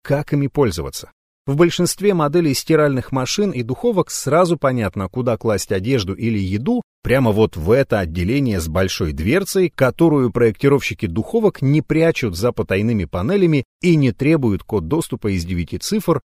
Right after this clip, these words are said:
не делают дверцу весом полтонны и не создают других препятствий для удобной эксплуатации. Другое важное правило — снижать число ошибок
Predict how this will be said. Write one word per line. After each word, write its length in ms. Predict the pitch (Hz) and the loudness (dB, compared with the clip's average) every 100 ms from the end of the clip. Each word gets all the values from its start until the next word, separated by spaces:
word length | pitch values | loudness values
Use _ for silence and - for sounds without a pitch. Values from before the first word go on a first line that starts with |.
| - | 0
не 220 | 127 123 | 2 4
делают 420 | 113 170 151 92 | 4 4 4 0
дверцу 520 | 82 110 156 143 110 | -2 0 0 0 -2
весом 320 | 98 113 98 | 0 0 -2
полтонны 720 | 82 107 90 - 190 185 147 90 | -2 0 0 0 0 2 -2 -2
и 100 | 127 | -2
не 160 | 139 156 | 0 0
создают 500 | 151 123 123 139 156 | 0 0 2 2 0
других 380 | 107 104 107 - | -2 -4 -6 -6
препятствий 680 | 85 78 135 - - 113 73 _ | -8 -2 -2 -2 -6 -6 -8 _
для 240 | 113 117 147 | -8 0 0
удобной 480 | 110 87 90 87 80 | 0 -2 -2 -2 -4
эксплуатации. 880 | 87 - - 85 - 65 - 53 - _ _ _ _ | -8 -10 -4 -4 -4 -10 -12 -18 -20 _ _ _ _
Другое 400 | 98 110 175 240 | -6 0 4 6
важное 340 | 208 175 170 156 | 6 4 2 0
правило — 480 | 160 160 151 143 - _ | 2 2 2 -2 -4 _
снижать 720 | - - 143 135 110 113 127 | -8 -2 0 0 0 2 0
число 520 | - - 131 - 127 107 | 0 -2 -2 -2 2 2
ошибок 580 | 90 110 92 151 - | 0 -4 -2 -2 -4